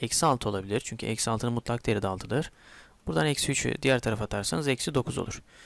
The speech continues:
Şimdi x bu iki ifadeyi alabiliyormuş. Ba-, gelelim y'ye. Yani y dedi arkadaşlar iki x eksi bir ne olur? Ya beş olur. Bakın burası beş olursa beş çıkar. Ya da eksi beş çıkarsa. İki y buradan arkadaşlar ne geldi?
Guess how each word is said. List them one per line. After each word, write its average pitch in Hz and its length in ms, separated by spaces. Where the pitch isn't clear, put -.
Şimdi - 220
x - 220
bu 190 80
iki 175 240
ifadeyi 143 420
alabiliyormuş. 110 560
Ba-, 170 160
gelelim 151 360
y'ye. 120 480
Yani 143 360
y 156 180
dedi 127 160
arkadaşlar 110 460
iki - 280
x - 160
eksi 113 280
bir 156 200
ne 147 120
olur? 131 300
Ya 151 200
beş 160 200
olur. 107 360
Bakın 110 280
burası 120 260
beş 117 180
olursa 113 200
beş 104 180
çıkar. 151 160
Ya 147 120
da 170 60
eksi 151 220
beş 127 120
çıkarsa. - 400
İki - 220
y 165 200
buradan 156 200
arkadaşlar 151 480
ne 151 80
geldi? 127 380